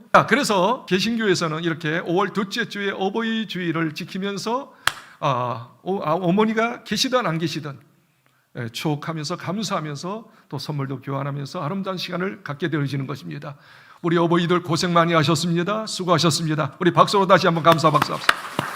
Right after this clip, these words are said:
어버이 주일을 맞이하여 저도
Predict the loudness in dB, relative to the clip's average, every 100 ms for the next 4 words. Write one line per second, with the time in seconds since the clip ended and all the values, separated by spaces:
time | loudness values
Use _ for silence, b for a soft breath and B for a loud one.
0 | -6 -6 -6 -8 -8 -8 -4 -4 -4 -2
1 | -2 -2 -8 -12 -12 -14 -14 -12 -12 -12
2 | -16 -16 -2 0 2 2 0 0 2 6
3 | 6 6 2 2 2 0 -2 -8 -14 b
4 | b -6 -2 0 0 -2 -12